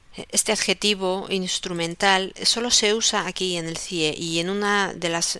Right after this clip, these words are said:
clasificaciones del trastorno antisocial, ¿eh?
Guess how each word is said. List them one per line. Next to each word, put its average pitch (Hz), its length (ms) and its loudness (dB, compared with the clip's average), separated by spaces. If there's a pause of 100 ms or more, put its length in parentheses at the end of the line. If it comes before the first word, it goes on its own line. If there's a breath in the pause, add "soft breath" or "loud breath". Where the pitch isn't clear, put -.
clasificaciones 170 960 -6
del 151 480 -2 (320 loud breath)
trastorno 170 480 -2
antisocial, 147 920 -6 (760 loud breath)
¿eh? 175 200 -8